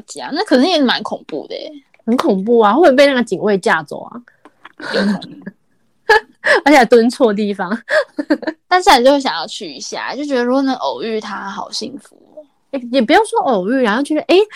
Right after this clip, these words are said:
Speaker 2: 他，你就幻想他是每天经过这条路，你就这边幻想。
Speaker 1: 对，对，对。对啊，真的，我就觉得，只要到日本，就觉得喝，喝一样的水，就觉得，哇，
Speaker 2: 嗯，就觉得很幸福。
Speaker 1: 好幸福，我离他更近了一点。
Speaker 2: 有吼。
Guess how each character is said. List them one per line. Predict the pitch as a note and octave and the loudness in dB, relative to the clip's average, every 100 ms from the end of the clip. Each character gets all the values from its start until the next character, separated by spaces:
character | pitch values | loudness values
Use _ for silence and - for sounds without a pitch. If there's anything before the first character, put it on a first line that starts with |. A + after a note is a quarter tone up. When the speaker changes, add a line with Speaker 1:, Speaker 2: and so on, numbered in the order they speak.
| - | -10
Speaker 2:
他， | - C4+ | 0 4
你 | |
就 | B3 D4 | 4 2
幻 | - D4 | 2 2
想 | A#3 F3 | 2 -6
他 | F3 G#3 | -6 -6
是 | A#3 G3+ | -2 -2
每 | G3 D3+ | -2 -4
天 | F#3 | -6
经 | F3+ F#3 | -4 -4
过 | F#3+ | -4
这 | F3+ | -4
条 | E3 D#3+ | -8 -10
路， | - - A3 | -10 -12 -14
你 | - E3 | -10 -6
就 | |
这 | F3 | -4
边 | F3+ | -2
幻 | G3+ | 0
想。 | F3 F3+ | 0 0
Speaker 1:
对， | C4 | -6
对， | - - C4+ _ _ _ _ _ _ _ | -10 -12 -16 _ _ _ _ _ _ _
对。 | F4+ | 2
对 | D4 | 2
啊， | - C4 | 2 -4
真 | C#4 F#4 | -6 -2
的， | E4 | 0
我 | A#3+ | 0
就 | D4+ E4 | -2 -4
觉 | A3 | -4
得， | D3+ C#3+ - - - - - _ - | -4 -4 -8 -20 -20 -20 -20 _ -10
只 | A3 | -2
要 | A3 | -2
到 | C4+ C4+ | 0 -2
日 | C4+ B3+ | 0 -4
本， | - B2+ | -6 -8
就 | G3+ | -8
觉 | G3 | -6
得 | D3 C#3+ | -4 -4
喝， | E3 A#3 A#3 A#3+ | -4 -4 -4 -6
喝 | A3+ A#3+ A#3+ | -8 -6 -6
一 | G3 | -4
样 | F3 E3 | -4 -4
的 | D#3+ | -6
水， | - - - - | -8 -8 -12 -16
就 | - | -18
觉 | - | -16
得， | A2 - D#4+ | -16 -16 -10
哇， | C#4 | -8
Speaker 2:
嗯， | A3+ G3 F#3 | -6 -8 -8
就 | G3 A3 | -4 -4
觉 | F#3 | -4
得 | F3+ | -6
很 | F#3 | -8
幸 | F3+ G3 | -10 -8
福。 | |
Speaker 1:
好 | G#3 | -8
幸 | - A3 | -6 -4
福， | G3+ | -4
我 | |
离 | G3 A3+ | -2 0
他 | A3+ B3 | 2 2
更 | A#3+ | 2
近 | A3+ A#3 | -2 -4
了 | C#3+ F#2+ | -8 -10
一 | |
点。 | - - - _ _ _ _ _ _ _ | -12 -18 -20 _ _ _ _ _ _ _
Speaker 2:
有 | - - | -10 -8
吼。 | G3 F#3+ - C#4+ | -8 -12 -12 -20